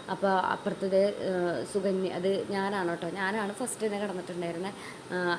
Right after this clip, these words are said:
എല്ലാവർക്കും നമ്മള്, ഏഹ്, ഇതിട്ടു, പൈസയൊക്കെ ഇട്ട്, അരിയൊക്കെ വാരി. ആദ്യം സദ്യമ്മ, അതിൻ്റെ പിന്നില് സുകന്യ, അതിൻ്റെ പിന്നില് ഞാന്, അങ്ങനെ, അങ്ങനെ, അങ്ങനെ എല്ലാവരും ഉണ്ട് കേട്ടോ. സദ്യ എല്ലാവരും അങ്ങനെ, ആഹ്, ഇതൊക്കെ, ഏഹ്, എന്താ പറയുക, അതില്, ആഹ്, അരിയൊക്കെ ഇങ്ങനെ വാരിയിട്ട് പ്രാർത്ഥിച്ച്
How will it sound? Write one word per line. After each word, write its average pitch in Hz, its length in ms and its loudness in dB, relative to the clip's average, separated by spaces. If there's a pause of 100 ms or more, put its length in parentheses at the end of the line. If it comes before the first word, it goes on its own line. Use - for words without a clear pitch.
എല്ലാവർക്കും 185 480 2
നമ്മള്, 185 220 2 (240)
ഏഹ്, 180 240 6
ഇതിട്ടു, 185 360 0 (160)
പൈസയൊക്കെ 180 500 0
ഇട്ട്, 220 200 0 (400)
അരിയൊക്കെ 190 360 0
വാരി. 180 320 0
ആദ്യം 214 240 -2
സദ്യമ്മ, 180 360 2
അതിൻ്റെ 170 220 -2
പിന്നില് 175 280 2
സുകന്യ, 180 340 -2 (100)
അതിൻ്റെ 170 220 -2
പിന്നില് 175 280 0 (400)
ഞാന്, 180 280 2 (120)
അങ്ങനെ, 214 240 0
അങ്ങനെ, 208 220 -2
അങ്ങനെ 214 200 -2 (180)
എല്ലാവരും 208 360 2
ഉണ്ട് 170 120 0
കേട്ടോ. 175 240 -4
സദ്യ 180 280 -4
എല്ലാവരും 180 440 2
അങ്ങനെ, 185 200 0 (400)
ആഹ്, 175 260 4
ഇതൊക്കെ, 185 320 0 (240)
ഏഹ്, 165 320 4 (440)
എന്താ 185 180 0
പറയുക, 175 360 2
അതില്, 180 240 2 (360)
ആഹ്, 175 140 -2 (100)
അരിയൊക്കെ 185 360 2
ഇങ്ങനെ 175 240 0
വാരിയിട്ട് 170 480 0 (380)
പ്രാർത്ഥിച്ച് 185 520 0